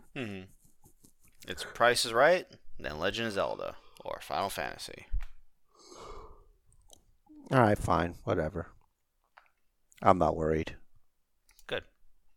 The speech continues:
Speaker 1: You should be, though.
Speaker 2: Nah. The only thing I feel right now is tired. There's a picture of Layla Hirsch with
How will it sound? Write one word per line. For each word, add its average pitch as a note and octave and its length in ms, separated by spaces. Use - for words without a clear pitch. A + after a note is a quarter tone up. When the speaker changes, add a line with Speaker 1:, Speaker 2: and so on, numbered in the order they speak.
Speaker 1:
You - 140
should - 440
be, - 180
though. - 380
Speaker 2:
Nah. E2 280
The - 60
only G#2+ 240
thing G#2 180
I G2 120
feel G#2 260
right F#2 180
now F2 260
is D2 120
tired. C#2 520
There's A2 180
a A2 60
picture D3+ 520
of A2+ 180
Layla G#2+ 600
Hirsch G2+ 440
with F#2 160